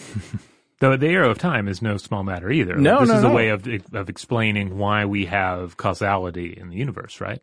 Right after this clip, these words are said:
Speaker 2: Right. So there, there are gonna be problems with Boltzmann's model, but this is what he, he's trying to imagine is that, yeah, so we've got causality in the universe, we've got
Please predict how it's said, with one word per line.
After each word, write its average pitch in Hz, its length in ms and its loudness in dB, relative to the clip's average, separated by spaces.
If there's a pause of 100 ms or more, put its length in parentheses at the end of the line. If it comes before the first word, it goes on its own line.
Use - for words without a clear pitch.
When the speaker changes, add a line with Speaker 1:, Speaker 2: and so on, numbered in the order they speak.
(120)
Speaker 2:
Right. 139 340 4
So 135 200 4
there, 127 460 2
there 131 220 2
are 135 60 2
gonna 156 120 2
be 127 140 2
problems 135 640 2
with 107 160 -8
Boltzmann's 104 560 -2
model, 113 380 2
but 110 160 -2
this - 180 0
is 120 160 0
what 117 140 2
he, 117 240 -4
he's 120 260 -2
trying 120 300 2
to 101 100 0
imagine 117 480 2
is 98 160 -4
that, 120 160 -2
yeah, 127 280 2
so 135 140 -2
we've 120 200 2
got 147 220 2
causality 120 680 4
in 101 80 0
the 101 80 0
universe, 101 500 0
we've 107 180 0
got 123 200 2